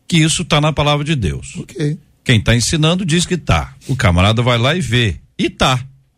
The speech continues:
Speaker 2: Uhum.
Speaker 1: Porque essa é a interpretação que o camarada deu. Ele deu a interpretação porque é o que ele crê, ou porque ele entendeu, ou está acontecendo uma manipulação. Você vê que a Bíblia diz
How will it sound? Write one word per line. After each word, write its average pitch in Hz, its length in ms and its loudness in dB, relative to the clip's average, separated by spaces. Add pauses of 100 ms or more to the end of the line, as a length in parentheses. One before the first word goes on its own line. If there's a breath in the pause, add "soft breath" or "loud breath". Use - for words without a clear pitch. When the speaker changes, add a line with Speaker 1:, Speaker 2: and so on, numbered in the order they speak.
(260)
Speaker 2:
Uhum. 160 460 -2 (420)
Speaker 1:
Porque - 300 -2
essa 120 340 2
é 196 60 0
a - 20 -2
interpretação 135 960 0
que 185 100 -4
o 175 40 -6
camarada 107 500 0
deu. 78 340 0 (180)
Ele 85 200 0
deu 87 180 2
a 98 60 4
interpretação 160 760 0
porque - 340 -4
é 107 100 4
o 104 80 0
que - 160 -2
ele 95 160 0
crê, 151 520 0 (840)
ou 170 180 2
porque 143 380 -6
ele 101 180 0
entendeu, 156 720 0 (280)
ou 185 200 2
está 160 420 0
acontecendo 151 600 -2
uma 160 100 0
manipulação. 151 720 0
Você 95 140 -2
vê 113 100 2
que 139 100 -2
a 160 60 0
Bíblia 95 340 0
diz 101 460 -2